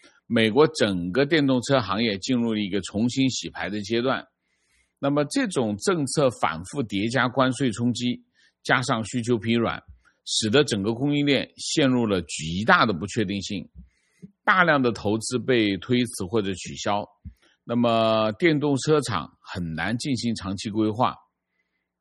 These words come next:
整个行业现在没啥，没啥信心啊。第四、第五，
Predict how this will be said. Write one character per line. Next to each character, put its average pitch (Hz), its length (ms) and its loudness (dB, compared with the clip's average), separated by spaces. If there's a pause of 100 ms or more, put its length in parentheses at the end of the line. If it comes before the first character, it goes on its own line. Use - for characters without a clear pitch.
整 95 160 -4
个 107 100 -2
行 98 200 -6
业 117 280 -2 (440)
现 107 260 -2
在 92 260 -6 (200)
没 82 300 -8
啥， 82 300 -8
没 92 160 -4
啥 87 220 -6
信 82 220 -10
心 82 320 -12
啊。 - 260 -20 (4000)
第 131 120 0
四、 117 160 0
第 135 100 2
五， 104 200 -2